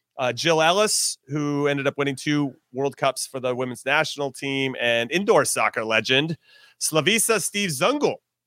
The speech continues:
And then, all, I guess, Hope Solo entered into this, even though she got, she was part of this ceremony, even though she got inducted the year before. So some big names. Uh, to give you some stats, Bees, hundred twenty-six appearances for the U S team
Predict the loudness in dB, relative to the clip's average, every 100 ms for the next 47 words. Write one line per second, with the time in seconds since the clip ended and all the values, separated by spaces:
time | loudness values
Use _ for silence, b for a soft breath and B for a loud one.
0 | _ -2 2 2 2 2 4 2 2 0
1 | 0 -2 -4 -4 0 2 2 0 -4 -6
2 | -6 -6 -4 -4 -2 -2 -4 -4 -6 -8
3 | -8 -6 -4 0 2 0 _ -6 -4 2
4 | 2 4 0 0 -2 0 0 -2 -2 -2
5 | -4 -2 -2 -2 -4 -4 -6 -10 b b
6 | b b b _ 0 2 2 2 -2 -2
7 | 2 4 4 0 0 0 0 0 0 2
8 | 2 2 2 0 2 4 2 0 -2 -2
9 | -2 2 2 0 -2 0 2 0 -2 -2
10 | 0 0 0 -2 -2 -4 -6 -2 -2 -2
11 | -4 -6 -2 0 0 0 0 0 -2